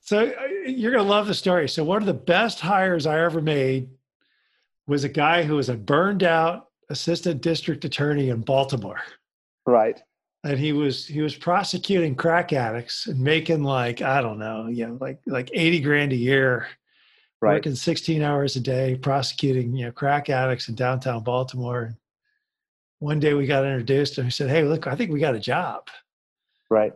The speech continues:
Speaker 1: And, uh, we gave him a sales job, and he
Speaker 2: Right.
Speaker 1: was absolutely incredible. And now he's got his own, he's, he's actually, he's,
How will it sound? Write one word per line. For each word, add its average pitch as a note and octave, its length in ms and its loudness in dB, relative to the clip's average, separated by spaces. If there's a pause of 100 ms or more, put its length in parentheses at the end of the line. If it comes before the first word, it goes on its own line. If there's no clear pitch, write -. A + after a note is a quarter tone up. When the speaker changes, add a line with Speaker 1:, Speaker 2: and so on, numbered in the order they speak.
Speaker 1:
And, C3+ 320 2
uh, B2+ 340 0
we B2+ 120 0
gave F#3 220 4
him G#3 40 -4
a E3+ 60 2
sales F3 340 4
job, B2 460 -4 (100)
and C3+ 180 -2
he D#3 220 -2
Speaker 2:
Right. D#3 180 2
Speaker 1:
was D3 400 -2 (140)
absolutely D3 720 0
incredible. B2 540 -6
And C3+ 80 0
now F#3 220 6
he's D#3+ 100 4
got C#3 160 2
his C3 140 0
own, C#3 360 0
he's, C#3+ 280 -2
he's D3 320 -4
actually, C#3 560 -2
he's, C#3 200 -6